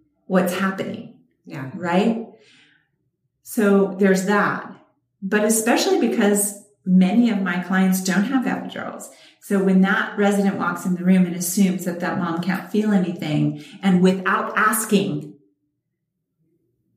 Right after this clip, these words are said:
Speaker 1: you know, puts a hand into their belly and causes them deep pain that they cry out about, and then turns to them and says, "I'm sorry, I just have to do this."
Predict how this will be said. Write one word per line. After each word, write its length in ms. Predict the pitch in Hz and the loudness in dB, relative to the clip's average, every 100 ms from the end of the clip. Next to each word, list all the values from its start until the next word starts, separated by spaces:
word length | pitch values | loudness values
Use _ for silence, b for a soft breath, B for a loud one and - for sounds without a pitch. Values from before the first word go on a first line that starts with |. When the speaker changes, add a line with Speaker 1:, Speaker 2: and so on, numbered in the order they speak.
| _ _ | _ _
Speaker 1:
you 140 | 202 | 2
know, 520 | 175 151 143 - - - _ _ _ _ _ | 4 2 -2 -6 -14 -20 _ _ _ _ _
puts 200 | 233 196 | -2 2
a 60 | 202 | 4
hand 400 | 202 208 214 190 | 4 2 0 0
into 180 | 180 | 0
their 160 | 180 180 | 0 -2
belly 480 | 180 165 165 160 - | -2 -2 -2 -2 -2
and 460 | 180 175 175 - | -4 -4 -6 -12
causes 580 | - 220 202 226 226 202 | -8 -2 0 2 2 2
them 640 | 190 165 165 160 165 B B B B B B _ _ _ - 185 | -2 -4 -6 -8 -12 B B B B B B _ _ _ -2 0
deep 340 | 208 226 - | 2 2 2
pain 320 | 226 226 196 | 2 4 4
that 220 | 175 170 - | 2 0 -2
they 440 | 170 165 160 - - | 0 2 0 -6 -12
cry 340 | - 202 185 | -4 0 0
out 640 | 180 196 - - - - _ - | 0 0 0 -4 -12 -20 _ -4
about, 640 | 185 160 156 - - - b b b b b _ - | -2 0 0 -2 -6 -12 b b b b b _ -2
and 300 | 180 180 190 | 2 2 2
then 260 | 202 233 | 2 2
turns 360 | - 214 185 185 | 2 0 -2 -2
to 60 | |
them 140 | 175 165 | -6 -8
and 100 | - | -10
says, 200 | - 151 | -10 -6
"I'm 180 | - 185 | 0 2
sorry, 200 | 185 175 | 2 -2
I 20 | |
just 200 | 170 165 | -4 -6
have 180 | 165 - | -8 -10
to 80 | - | -4
do 180 | 180 185 | 2 2
this." 520 | 185 - - - | 0 -6 -10 -12